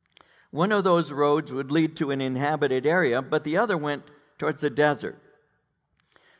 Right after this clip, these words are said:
So instead of moving into the more populous region, he actually went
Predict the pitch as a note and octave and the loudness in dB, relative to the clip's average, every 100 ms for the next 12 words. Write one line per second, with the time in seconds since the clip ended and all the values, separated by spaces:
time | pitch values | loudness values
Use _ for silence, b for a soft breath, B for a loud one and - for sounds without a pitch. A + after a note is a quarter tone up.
0 | _ E3 E3 D#3 G#3 G#3 F3+ G3+ G3+ F#3+ | _ 2 2 2 0 0 0 0 0 -2
1 | F#3 F3+ D#3+ E3 D#3+ E3 F3 F3+ F3+ D3 | -2 -2 -2 -2 -2 0 0 0 -2 -2
2 | C3+ D3+ A#3 G#3+ C3 C3+ C#3+ D3+ F3 - | -6 -8 -8 -8 -8 -6 -2 -2 -4 -4
3 | E3+ D3 D#3+ B2 - | -6 -2 -2 -2 -6